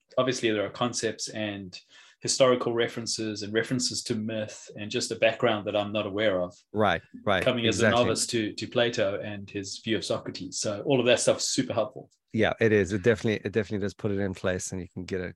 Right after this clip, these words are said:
Speaker 2: grip on what's going on, even just to kind of realize, um, you know, with the little parts of the discourse and why they would have mattered. And,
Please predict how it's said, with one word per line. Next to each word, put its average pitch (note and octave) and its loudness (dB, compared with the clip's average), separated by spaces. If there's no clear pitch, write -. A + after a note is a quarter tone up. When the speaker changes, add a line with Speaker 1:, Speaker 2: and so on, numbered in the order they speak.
Speaker 2:
grip G2+ -6
on F#2 -4
what's F#2 -8
going G2+ 0
on, G2+ 0
even B2+ 4
just A#2 0
to G#2+ 2
kind G#2+ -2
of F#2+ -8
realize, G2+ 0
um, F#2+ 0
you G#2 -4
know, F#2+ -2
with G#2+ -4
the G#2 -6
little G#2 -6
parts - 0
of F#2+ -8
the F#2 -10
discourse F#2+ -4
and F2+ -8
why F#2 0
they G2 0
would G2 -2
have F#2+ -6
mattered. F#2+ 0
And, - -8